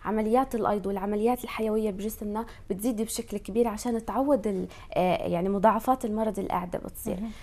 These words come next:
Speaker 1: في هاي المرحلة لازم تكون كمية الطاقة والسعرات الحرارية بشكل عام من جميع المجموعات الغذائية محسوبة وكافية لحتى،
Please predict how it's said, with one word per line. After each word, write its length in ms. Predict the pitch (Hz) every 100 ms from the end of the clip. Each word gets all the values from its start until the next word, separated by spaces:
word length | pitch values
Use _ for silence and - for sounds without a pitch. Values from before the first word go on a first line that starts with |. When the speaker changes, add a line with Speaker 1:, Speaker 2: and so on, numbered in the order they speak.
| - -
Speaker 1:
في 100 | -
هاي 120 | 262 320
المرحلة 400 | 269 247 220 214
لازم 240 | 214 208
تكون 320 | 202 - 262 -
كمية 340 | - 208 233 247
الطاقة 440 | 214 - 233 226 185
والسعرات 480 | 185 - 196 208 -
الحرارية 460 | - - 196 196
بشكل 380 | 180 - - 190
عام 160 | 175 202
من 140 | 190
جميع 340 | 185 196 226 214
المجموعات 560 | 185 185 185 196 196
الغذائية 580 | 185 190 185 - 185 170 - - - -
محسوبة 480 | - - 262 214
وكافية 800 | 202 196 269 285 269 208 190 220 - - - -
لحتى، 580 | - 262 - - 262